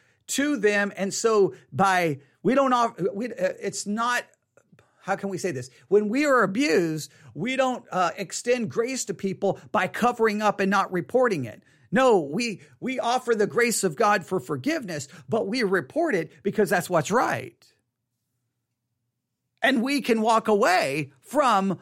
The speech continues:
those situations so that we are not abused and our kids are not abused,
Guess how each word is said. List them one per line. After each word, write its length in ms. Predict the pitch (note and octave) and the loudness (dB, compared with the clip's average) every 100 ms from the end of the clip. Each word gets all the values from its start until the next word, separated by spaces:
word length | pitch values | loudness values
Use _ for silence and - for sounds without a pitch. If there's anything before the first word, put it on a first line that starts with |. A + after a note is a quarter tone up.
| - | -2
those 220 | G#3+ A3+ | 2 2
situations 580 | G#3+ F#3+ F#3+ F#3+ F3 F3+ | 0 -2 0 0 -2 -2
so 100 | G3+ | 0
that 160 | F#3+ F#3+ | 0 0
we 160 | G#3+ | 0
are 100 | G3+ | 0
not 340 | G3 A#3+ D#4+ - | 2 2 2 0
abused 420 | F#3+ D3 C#3+ D3 | -6 -4 -4 -4
and 120 | F3+ | -8
our 80 | F3+ | -10
kids 360 | - F#3 D#4 F3+ | -4 -4 -4 -6
are 80 | D3+ | -2
not 220 | C#3 C#3 | -2 -2
abused, 420 | A#2 C3 D3 | -2 -2 -2